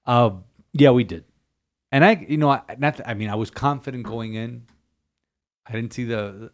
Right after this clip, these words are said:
the first quarter in its entirety 'cause I was finishing mass, but, um, that's a tough. The, uh, Buffalo probably went in with the mentality, "Or, um, we're sick about hearing the Dolphins. Everybody's crowning the Dolphins,"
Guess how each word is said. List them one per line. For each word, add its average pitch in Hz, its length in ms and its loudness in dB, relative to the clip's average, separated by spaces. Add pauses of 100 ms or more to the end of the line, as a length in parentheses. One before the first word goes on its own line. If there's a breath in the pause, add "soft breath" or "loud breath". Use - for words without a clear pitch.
the 107 80 -12
first - 300 -12
quarter 110 240 -4
in 107 60 -4
its 98 100 -12
entirety 104 400 -8
'cause 95 140 -8
I 95 40 -6
was 90 220 -10
finishing 101 400 -12
mass, 107 240 -8
but, - 220 -16 (580)
um, 87 520 -10 (1080)
that's 160 300 2
a 160 60 -6
tough. - 540 -6 (680)
The, 123 280 -4
uh, 107 120 -20 (140)
Buffalo 175 560 2
probably 156 300 0
went 139 140 0
in 143 60 -2
with 143 80 -4
the 123 60 -4
mentality, 120 420 -4
"Or, 123 280 -2
um, 104 300 -8
we're 117 120 -6
sick 143 220 -8
about 139 160 -4
hearing 127 180 -6
the 113 60 -6
Dolphins. 110 360 -6
Everybody's 117 300 -6
crowning 117 300 -6
the 104 80 -10
Dolphins," 104 500 -8